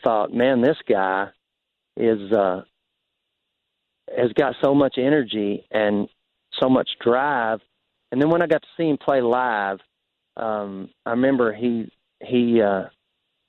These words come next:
I remember the thing I think that really, you know, kinda pushed me over the top is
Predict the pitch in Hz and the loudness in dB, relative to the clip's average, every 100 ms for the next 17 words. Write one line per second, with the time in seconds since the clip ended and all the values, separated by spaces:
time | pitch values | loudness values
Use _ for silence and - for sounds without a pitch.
0 | - 139 190 196 135 - 143 135 120 - | 0 2 4 4 2 0 2 2 2 0
1 | 127 - - 123 131 123 104 101 127 117 | 0 -2 0 2 4 4 0 -4 -2 -2
2 | 107 127 117 - 123 113 113 110 101 - | 0 -2 0 0 0 2 2 2 0 0
3 | 120 110 - 101 | -2 -2 -2 -4